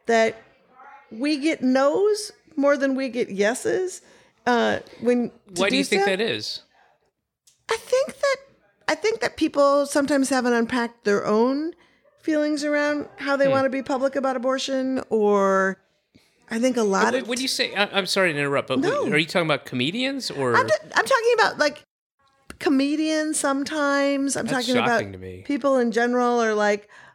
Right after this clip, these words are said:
Speaker 1: oh, some musicians have said, like, "I don't want the hassle."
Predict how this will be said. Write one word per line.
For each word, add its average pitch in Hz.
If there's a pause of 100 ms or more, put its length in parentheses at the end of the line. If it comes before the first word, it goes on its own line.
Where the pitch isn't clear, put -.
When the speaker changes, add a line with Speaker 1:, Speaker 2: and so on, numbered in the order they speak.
(180)
Speaker 1:
oh, 320
some 247
musicians 226
have 233
said, 226
like, 226
"I 277
don't 294
want 277
the 214
hassle." 294